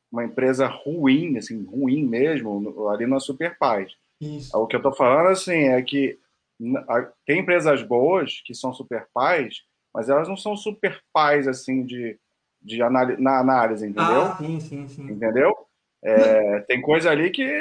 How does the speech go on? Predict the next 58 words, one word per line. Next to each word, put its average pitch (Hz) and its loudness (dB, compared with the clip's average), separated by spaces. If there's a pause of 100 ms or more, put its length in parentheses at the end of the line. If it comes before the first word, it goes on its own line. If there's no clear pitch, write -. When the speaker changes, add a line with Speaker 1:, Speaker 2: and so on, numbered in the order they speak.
(280)
Speaker 1:
assim, 117 -4
você - -12
fica, 156 -6 (160)
se - -20
você 135 -6
for 160 0
olhar, 131 4
você 180 -10
vai 220 0
ficar 233 -2
um 240 -2
pouco 254 -6
tenso 214 2
se - -14
você 143 -4
não 147 -2
conhecer, 135 0
entendeu? 104 -4 (480)
Porque 131 -2
a 165 4
ideia 185 4
da 226 4
Superpaz 202 0
é 226 4
aquela 240 2
coisa 233 0
que 254 -14
o 240 -10
cara 240 2
não 247 -4
vai 233 0
precisar 214 -4
ficar 214 -2
muito 202 -8
preocupado 180 0
em 165 0
Speaker 2:
Ah, 160 2
Speaker 1:
analisar, 127 0
Speaker 2:
sim, - -
sim, 151 2
Speaker 1:
né? 156 -4
Speaker 2:
sim. 147 -12
Speaker 1:
Simplificar. 170 0 (340)
E 143 2
às 139 2
vezes 175 -4
tem 208 -8
Superpaz 185 -2
ali 180 -2
que - -18
tem 214 -6
coisas 220 2
super 208 -8
complexas 196 0
na, 131 0
na 117 -2
análise, 101 -6
né? 101 -14